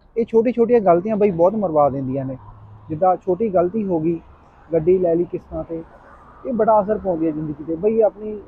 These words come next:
ਅਹ, ਮੈਂ ਉਹਨੂੰ ਆਖਿਆ ਮੁੰਡੇ ਨੂੰ, ਮੈਂ ਕਿਹਾ ਵੀ ਜਿੰਨੀ ਕੁ ਆਪਣੀ ਹੈਸੀਅਤ ਆ ਬਈ, ਅਸੀਂ ਆਪਾਂ, ਮੈਂ ਕਿਹਾ, ਸਕੂਟਰ 'ਤੇ ਠੀਕ ਆ, ਚਾਰਜ ਕਰ ਲਈਦਾ, ਵਧੀਆ ਚੱਲ ਜਾਈਦਾ,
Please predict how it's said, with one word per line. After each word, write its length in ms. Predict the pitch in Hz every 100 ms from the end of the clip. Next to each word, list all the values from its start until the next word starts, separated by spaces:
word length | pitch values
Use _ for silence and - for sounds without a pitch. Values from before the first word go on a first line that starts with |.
| - 175
ਅਹ, 240 | 165 165 156 -
ਮੈਂ 80 | 180
ਉਹਨੂੰ 220 | 220 240
ਆਖਿਆ 200 | 202 196
ਮੁੰਡੇ 240 | 190 170 170
ਨੂੰ, 100 | 185
ਮੈਂ 80 | 185
ਕਿਹਾ 120 | 196
ਵੀ 140 | 220 - - - -
ਜਿੰਨੀ 200 | 180 190
ਕੁ 100 | 180 170
ਆਪਣੀ 280 | 165 170 175
ਹੈਸੀਅਤ 460 | 160 139 - 160 165
ਆ 40 |
ਬਈ, 260 | 160 160 160
ਅਸੀਂ 220 | - 160
ਆਪਾਂ, 400 | 160 156 156 156
ਮੈਂ 80 | 160
ਕਿਹਾ, 180 | 165
ਸਕੂਟਰ 440 | 151 - 160 - 196
'ਤੇ 160 | 220 -
ਠੀਕ 200 | 160 160
ਆ, 100 | 185 - - - - - -
ਚਾਰਜ 300 | 175 165 165
ਕਰ 180 | - 165
ਲਈਦਾ, 260 | 170 196
ਵਧੀਆ 260 | 165 170 226
ਚੱਲ 260 | 202 151
ਜਾਈਦਾ, 320 | 156 175 185